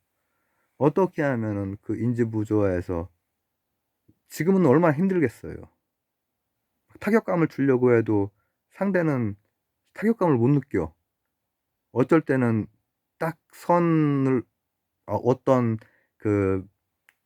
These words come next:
기준에서 넘어가는 건 바로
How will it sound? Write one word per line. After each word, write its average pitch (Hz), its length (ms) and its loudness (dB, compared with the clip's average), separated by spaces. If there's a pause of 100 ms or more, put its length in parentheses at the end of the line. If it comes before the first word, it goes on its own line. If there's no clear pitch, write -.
(240)
기준에서 113 1120 -2
넘어가는 123 420 2
건 107 200 -2
바로 143 320 2